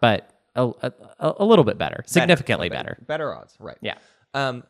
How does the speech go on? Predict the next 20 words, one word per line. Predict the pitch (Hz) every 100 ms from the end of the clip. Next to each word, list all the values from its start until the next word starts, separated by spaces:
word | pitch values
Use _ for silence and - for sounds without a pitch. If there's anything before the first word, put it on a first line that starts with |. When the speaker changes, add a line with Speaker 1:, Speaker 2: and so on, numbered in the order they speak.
| _ _ _
Speaker 2:
so | - 156 151
who | 175 208
else? | - - -
Uh, | 135 139 131
L | 156 175
one | 165
Z | 135 135
one | 120
X | 117 113 - - - _
has, | 120 120
so | - 104
we | 131
talked | 131 151 -
about | 147 123 -
it's | - 123
weird | 113 117 127
that | 123
we | 104
never | 107 104 104
really | 104 104 101 98